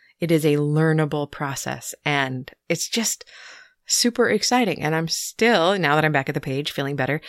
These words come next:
I'm still just throwing crappy words out. And,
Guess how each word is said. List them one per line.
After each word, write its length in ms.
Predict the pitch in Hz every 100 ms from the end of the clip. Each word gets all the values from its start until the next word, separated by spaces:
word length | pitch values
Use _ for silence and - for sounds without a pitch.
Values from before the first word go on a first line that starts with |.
| - - -
I'm 120 | 165
still 200 | - 214
just 280 | 214 - -
throwing 360 | 214 220 214
crappy 480 | - - 359 339 339
words 400 | 339 370 370 -
out. 400 | 330 381 294 202
And, 440 | - 208 202 196